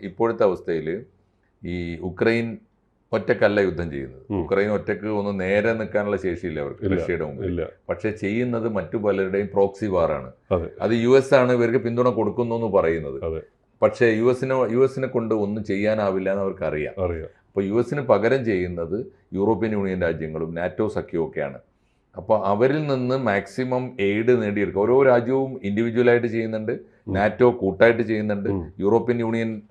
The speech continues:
Speaker 1: ഏ, സം-, സംഘടിതമായിട്ട് ഓർഗനൈസ്ഡ് ആയി ചെയ്യുന്നുണ്ട്.
Speaker 2: ഉം.
Speaker 1: ഇതിൻ്റെയൊക്കെ ബലത്തിലാണ് ആ രാജ്യം ഇപ്പോൾ പിടിച്ചു നിൽക്കുന്നത്,
Speaker 2: ഉം.
Speaker 1: ഉക്രൈൻ എന്ന് പറയുന്ന രാജ്യം.
Speaker 2: ഉം.
Speaker 1: അപ്പോൾ രണ്ട് കാര്യങ്ങൾ ഒരേ സമയം അവർക്ക് ലോകത്തെ ബോധ്യപ്പെടുത്തേണ്ടതുണ്ട്. ഒന്ന്,
Speaker 2: ഉം.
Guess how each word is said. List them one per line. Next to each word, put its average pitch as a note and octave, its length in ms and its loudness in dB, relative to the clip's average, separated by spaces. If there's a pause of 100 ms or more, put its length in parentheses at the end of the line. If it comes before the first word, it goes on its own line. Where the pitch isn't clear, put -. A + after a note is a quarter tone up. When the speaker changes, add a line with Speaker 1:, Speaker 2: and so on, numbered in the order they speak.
(180)
Speaker 1:
ഏ, F2+ 260 -4
സം-, G2 400 -6
സംഘടിതമായിട്ട് G#2+ 600 0
ഓർഗനൈസ്ഡ് G#2 540 0
ആയി G#2+ 80 2
ചെയ്യുന്നുണ്ട്. G2+ 460 -4
Speaker 2:
ഉം. F#2+ 200 -2 (220)
Speaker 1:
ഇതിൻ്റെയൊക്കെ D3 460 0
ബലത്തിലാണ് B2+ 580 4
ആ B2 100 4
രാജ്യം A2 300 4
ഇപ്പോൾ A#2 100 0
പിടിച്ചു G#2 280 -4
നിൽക്കുന്നത്, E2 320 -4
Speaker 2:
ഉം. G2 120 -2
Speaker 1:
ഉക്രൈൻ G2+ 140 4
എന്ന് G2+ 120 0
പറയുന്ന F2+ 180 -2
രാജ്യം. E2 340 -2
Speaker 2:
ഉം. D#2 140 -10 (180)
Speaker 1:
അപ്പോൾ A#2 140 0
രണ്ട് A#2+ 260 4
കാര്യങ്ങൾ B2+ 400 6
ഒരേ G#2+ 200 4
സമയം G#2 320 -4
അവർക്ക് G2 260 -2
ലോകത്തെ F2+ 340 -2
ബോധ്യപ്പെടുത്തേണ്ടതുണ്ട്. E2 840 -4
ഒന്ന്, F2 260 -4
Speaker 2:
ഉം. C3+ 100 -6